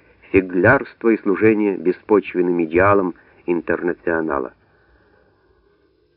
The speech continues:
Он понял тогда, что единственным выходом, попыткой, актом отчаяния, страстным желанием вырваться, будет симуляция болезни в самолете,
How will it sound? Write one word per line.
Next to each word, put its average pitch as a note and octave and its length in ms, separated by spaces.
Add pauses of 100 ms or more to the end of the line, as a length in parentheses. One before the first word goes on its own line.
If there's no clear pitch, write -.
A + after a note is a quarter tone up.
(680)
Он A#2+ 200
понял G3 460
тогда, D#3+ 460
что - 180
единственным B2+ 1000
выходом, F2 720 (600)
попыткой, F2 800
актом G2+ 400
отчаяния, F2+ 920 (100)
страстным G#2 420
желанием G#2 520
вырваться, G#2+ 600 (800)
будет E3+ 400 (240)
симуляция D3 640
болезни D3 560
в D3+ 60
самолете, C3+ 720